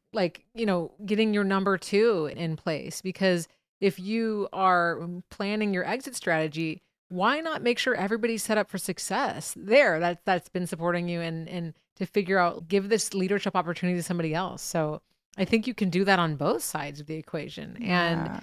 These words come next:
Speaker 1: and the second piece you call out, you can burn out so quickly when you're doing two jobs, maybe a third, having a family, whatever, maybe a fourth if you are <laughs> just going, like, doing so-, right? I think a lot of us are no stranger to having multiple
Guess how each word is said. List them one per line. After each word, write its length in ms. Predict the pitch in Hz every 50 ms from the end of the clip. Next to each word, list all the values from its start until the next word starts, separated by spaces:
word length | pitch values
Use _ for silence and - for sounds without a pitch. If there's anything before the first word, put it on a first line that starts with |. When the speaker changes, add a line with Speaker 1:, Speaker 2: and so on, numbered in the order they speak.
| - 190 _ _ -
Speaker 1:
and 120 | - 208 208
the 60 | 196
second 300 | - - 277 320 - 381
piece 140 | 254 226 196
you 60 | 196
call 120 | - 202
out, 180 | 190 185 165 -
you 220 | 208 214 208 240
can 220 | 247 - 262 240 202
burn 180 | 190 196 190 185
out 240 | 180 165 170 - -
so 380 | - - - - 190 202 220
quickly 500 | 214 - - 233 226 - - 180 175 170 170
when 160 | 165 165 160
you're 80 | 170 165
doing 260 | 160 180 175 170 170
two 220 | - - 185 180
jobs, 440 | 165 175 175 170 165 165 165 160 160
maybe 240 | 165 175 170 170 170
a 40 | 175 156
third, 400 | _ - 220 214 202 190 185 170
having 280 | 170 180 170 170 170
a 40 | 170
family, 440 | - - 170 165 160 160 160 160 160
whatever, 400 | 156 165 165 165 170 160 160 160
maybe 180 | 160 160 160
a 80 | 165 160
fourth 480 | - - - 185 180 175 170 156 - -
if 160 | 160 - 180
you 140 | 180 180 180
are 100 | 185 196
<laughs> 80 | 214
just 140 | 208 - -
going, 220 | - - 311 285 -
like, 180 | 302 285 311
doing 180 | 285 370 359 302
so-, 80 | 302 262 - - - - - - -
right? 200 | - 269 269 269
I 40 | 262
think 240 | 254 262 254 214 - - - - -
a 40 | 254
lot 220 | 254 254 269 294
of 80 | 294 285
us 140 | 294 285 -
are 100 | 254 247
no 220 | 240 240 240 240
stranger 500 | 233 - - 226 214 220 226 214 226 220
to 120 | 196 190 180
having 480 | 170 185 185 180 180 175 170 170 - -
multiple 800 | - 190 185 185 185 185 175 - 196 170 185 180 170 170 165